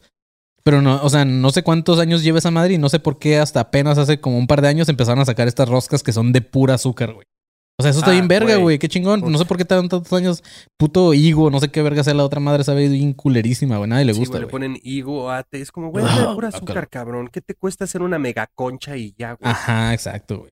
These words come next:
Speaker 1: Entonces, este, pero sí, nos estamos desviando, pero no sé, Marquito, habría que investigar a lo mejor qué conspiración, en un conspiraciones hay detrás de los, de los Reyes Magos, porque supongo que sí la hay también.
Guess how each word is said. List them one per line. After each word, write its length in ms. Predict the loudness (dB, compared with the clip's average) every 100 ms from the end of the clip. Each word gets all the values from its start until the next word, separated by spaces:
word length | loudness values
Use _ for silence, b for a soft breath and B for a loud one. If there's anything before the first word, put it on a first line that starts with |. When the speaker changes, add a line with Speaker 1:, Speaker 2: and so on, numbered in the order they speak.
| _
Speaker 1:
Entonces, 400 | _ -6 -2 -2
este, 380 | -2 -6 -12 -12 -2
pero 180 | -2 0
sí, 140 | 0
nos 120 | 0
estamos 180 | 0 0
desviando, 380 | 0 0 0 2
pero 340 | 2 2 -2 -2
no 160 | -2
sé, 120 | 0 0
Marquito, 320 | 0 -2 0
habría 160 | 0 0
que 60 |
investigar 320 | 0 0 0
a 40 | 0
lo 60 |
mejor 220 | 0 -4 -4
qué 380 | -2 -2 -6 _ _ _ -4
conspiración, 640 | -2 0 -2 -2 -4 -2
en 100 | -2
un 120 | -2 -2
conspiraciones 580 | -2 -2 -2 -4 -6 -4
hay 180 | -4 -2
detrás 320 | -4 -4 -4
de 80 | -2
los, 340 | -2 -6 -10 b _ _ _ -2
de 60 |
los 100 | 0
Reyes 440 | 0 -2 0 -2 -4
Magos, 260 | -6 -6
porque 200 | -6 -6
supongo 260 | -4 -4 -4
que 80 | -2
sí 100 | -2
la 120 | -2
hay 100 | -4
también. 300 | -6 -8 -10